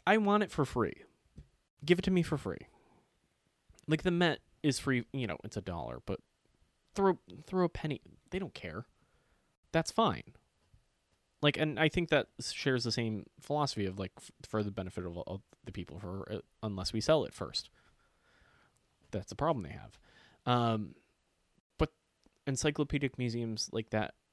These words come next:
should be always free. Like, it's just, "Hi, this is a space. The things are here. Culture, the history of culture is here, and no one has to pay. You can just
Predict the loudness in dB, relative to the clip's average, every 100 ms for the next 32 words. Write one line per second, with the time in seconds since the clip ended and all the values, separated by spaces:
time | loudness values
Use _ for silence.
0 | _ -2 4 4 4 2 4 4 4 0
1 | -2 -2 -2 -2 -4 -4 -2 -2 -6 _
2 | -2 0 0 0 0 2 0 0 2 2
3 | 2 -4 -14 -20 -20 _ -8 -4 0 0
4 | 0 2 2 0 -2 0 0 0 -2 _
5 | -6 0 2 2 4 4 4 -2 -2 -2
6 | -2 -2 0 0 -2 -4 -6 0 2 2
7 | 0 -2 -4 -6 -2 -2 -2 -6 -8 -6
8 | -6 -6 -8